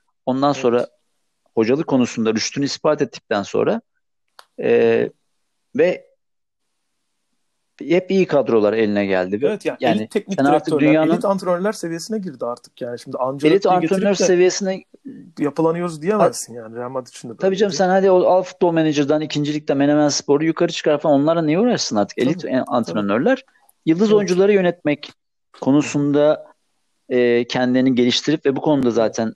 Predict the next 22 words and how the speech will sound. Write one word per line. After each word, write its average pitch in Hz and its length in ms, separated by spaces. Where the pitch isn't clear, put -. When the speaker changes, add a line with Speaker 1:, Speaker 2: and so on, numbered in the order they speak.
Speaker 1:
uzmanlık, 113 840
Speaker 2:
Ya 120 120
neredeyse 151 380
Speaker 1:
e, 110 40
Speaker 2:
C 107 60
E 104 40
O 110 160
Speaker 1:
geliştirmiş 131 440
Speaker 2:
olmuş - 120
Speaker 1:
insanlar. 104 760
Speaker 2:
şeyler 113 380
yani. - 300
C - 240
E 151 220
O 160 40
olmuş 139 500
hocalar 113 420
neredeyse 107 440
yani 107 220
artık. - 340
O 143 60
seviyedeler. 117 600